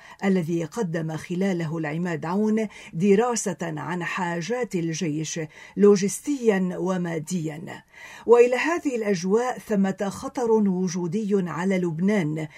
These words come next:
ويتمثل بالنزوح السوري، حذر منه رئيس حزب القوات اللبنانية دكتور سمير جعجع، فيما واصلت أبواق التيار الوطني الحر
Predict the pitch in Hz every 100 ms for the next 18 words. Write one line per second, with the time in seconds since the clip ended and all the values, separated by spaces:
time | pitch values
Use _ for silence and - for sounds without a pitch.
0 | - 180 196 180 170 185 180 240 - 202
1 | 196 190 175 185 185 180 165 247 - 190
2 | - 185 196 220 143 143 - - - -
3 | 226 185 220 220 285 247 208 180 175 175
4 | 185 196 165 175 165 180 180 226 - 175
5 | 160 165 185 208 160 160 - 208 196 190
6 | 175 175 151 185 165 151 160 - - -
7 | - - - 220 180 170 156 175 220 208
8 | 185 170 160 - 180 165 175 220 233 -
9 | 180 - 170 165 208 202 160 160 160 175
10 | 180 165 - 233 226